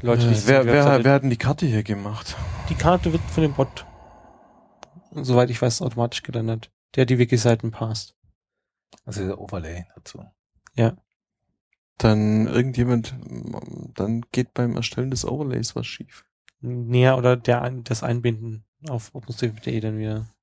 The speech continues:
Speaker 1: Naja, mal nachforschen. Hätte sein können, dass von euch einer da mehr weiß.
Speaker 2: Wenn's jemand weiß, lasst es uns wissen. Über alle Kanäle, die es gibt.
Speaker 1: Äh, hatten wir ja schon hier.
Speaker 2: <laughs> Genau.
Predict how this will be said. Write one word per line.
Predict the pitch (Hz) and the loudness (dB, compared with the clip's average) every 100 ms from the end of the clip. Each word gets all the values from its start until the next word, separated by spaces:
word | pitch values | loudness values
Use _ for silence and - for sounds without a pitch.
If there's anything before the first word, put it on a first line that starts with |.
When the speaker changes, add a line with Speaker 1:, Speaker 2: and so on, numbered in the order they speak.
| _ | _
Speaker 1:
Naja, | 120 107 104 - | -4 -2 -4 2
mal | 139 | 4
nachforschen. | 113 104 117 110 - 110 _ _ _ - - - _ _ _ _ | 4 2 -2 -4 -6 -16 _ _ _ -20 -20 -20 _ _ _ _
Hätte | - 117 | 0 4
sein | 113 113 | 4 4
können, | 117 | 2
dass | 113 - | 0 0
von | 117 | -2
euch | 127 113 - | -2 -4 -2
einer | 120 110 | -4 -4
da | 107 107 | -4 -6
mehr | 104 110 | -6 -6
weiß. | 110 110 - _ _ _ _ _ _ _ _ _ _ _ _ _ _ _ _ _ _ _ _ _ _ _ _ _ _ - | -6 -8 -12 _ _ _ _ _ _ _ _ _ _ _ _ _ _ _ _ _ _ _ _ _ _ _ _ _ _ 4
Speaker 2:
Wenn's | 139 160 - | 4 6 4
jemand | 135 120 | 4 4
weiß, | 113 123 143 - - - - | 6 6 4 0 -4 -14 -14
lasst | 117 113 127 - | -6 -4 -4 -6
es | |
uns | - 107 - | -8 -8 -4
wissen. | 123 123 123 120 123 _ _ _ - - _ _ _ _ _ - | -4 -4 -6 -10 -18 _ _ _ -20 -20 _ _ _ _ _ -6
Über | 120 110 104 98 92 | 0 4 4 4 0
alle | 117 120 | 2 2
Kanäle, | 117 107 110 117 | 2 2 2 2
die | 110 | 0
es | 107 - | -6 -6
gibt. | - - - - 127 - 156 | -10 -10 -10 -4 -2 -2 -6
Speaker 1:
Äh, | - 135 110 | 0 2 2
hatten | - - 131 | 2 0 2
wir | 107 | 0
ja | 101 | 0
schon | - 107 | -4 -2
hier. | 104 117 104 | 0 0 -4
Speaker 2:
<laughs> | |
Genau. | - 113 104 92 | 2 2 2 0